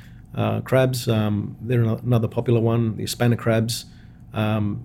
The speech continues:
yeah, it's, it's all fished out of our beautiful waters out here, and it's, it's, it's a huge market for us. You know, bugs, like, we got a lot of restaurants, you know, whether it's a bug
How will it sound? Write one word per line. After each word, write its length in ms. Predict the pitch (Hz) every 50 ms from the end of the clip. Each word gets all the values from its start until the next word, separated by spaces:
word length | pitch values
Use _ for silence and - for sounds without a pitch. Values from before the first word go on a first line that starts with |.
| -
yeah, 120 | 185 185 170
it's, 240 | 127 113 - - -
it's 160 | 165 156 -
all 80 | 180 156
fished 440 | - - 147 127 - - - - - - -
out 80 | 123 123
of 80 | 117
our 180 | 120 117 117 120 - - - - - - - - - 135
beautiful 320 | 131 135 131 123 - 120 113
waters 400 | 113 117 117 117 113 - - - - - - - -
out 140 | - 120 107
here, 260 | 104 135 139 139 135
and 280 | 127 120 113 107 - - - - - - - - - - - -
it's, 340 | - 123 120 - - - -
it's, 280 | - 120 120 - - -
it's 180 | 135 120 -
a 40 | 127
huge 240 | 117 - 170 156 131
market 260 | 117 101 101 104 104
for 140 | - - 104
us. 200 | 98 98 - -
You 60 | -
know, 100 | 113 110
bugs, 320 | 104 117 117 117 113 -
like, 180 | 117 110 107 - 127
we 240 | 123 135 - 147 156
got 120 | 143 123
a 500 | 113 - - - - - - - - - 131
lot 120 | 135 135
of 60 | 127
restaurants, 520 | 120 117 113 - 123 113 110 107 - - - - - - -
you 60 | 120
know, 180 | 110 117 151 165 - - - - - - -
whether 180 | 123 113 113 117
it's 100 | 113 -
a 60 | 120
bug 320 | 101 - 123 123 120 110